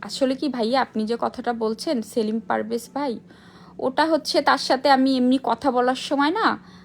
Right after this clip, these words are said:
আমাদের কথাটা মানে হাজব্যান্ড ওয়াইফের যে normally কথার ভেতরে ওই যে ইতিকে নিয়ে ঝগড়া হচ্ছিল,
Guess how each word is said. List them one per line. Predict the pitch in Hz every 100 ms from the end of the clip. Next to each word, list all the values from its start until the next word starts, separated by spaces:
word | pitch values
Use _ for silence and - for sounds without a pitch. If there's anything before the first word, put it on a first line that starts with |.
| -
আমাদের | 262 240 254
কথাটা | 254 240 285 254
মানে | 247 233 233 233 - -
হাজব্যান্ড | 277 247 240 262 262
ওয়াইফের | 240 247 262
যে | 220 240
normally | 226 214 220 220 226
কথার | 226 226 277 240
ভেতরে | 247 - 302 302
ওই | 240
যে | 220 220 214
ইতিকে | 254 247 240 247
নিয়ে | 233 240 226
ঝগড়া | 233 202 233
হচ্ছিল, | 285 277 - - 311